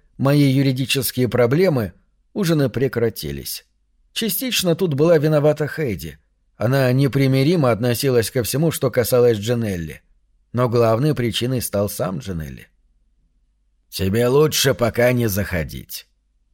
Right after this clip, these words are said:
сказал он Вилли. «Что, почему?» — невинно спросил тот, словно у него не было спора по этому вопросу с Хейди прошлой ночью.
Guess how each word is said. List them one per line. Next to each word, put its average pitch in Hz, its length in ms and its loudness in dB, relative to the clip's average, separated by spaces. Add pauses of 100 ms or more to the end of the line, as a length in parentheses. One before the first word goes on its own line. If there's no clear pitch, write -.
сказал 98 520 -2
он 92 180 -2
Вилли. 71 460 -6 (840)
«Что, 80 640 0
почему?» — 120 520 0 (500)
невинно 117 520 2
спросил 107 440 -2
тот, 151 220 0 (380)
словно 135 420 2
у 131 60 2
него 139 260 2
не 147 180 4
было 117 240 2
спора 147 340 0
по 123 120 2
этому 117 300 2
вопросу 139 460 0
с - 80 -6
Хейди 120 360 0
прошлой 120 480 -2
ночью. 98 460 -8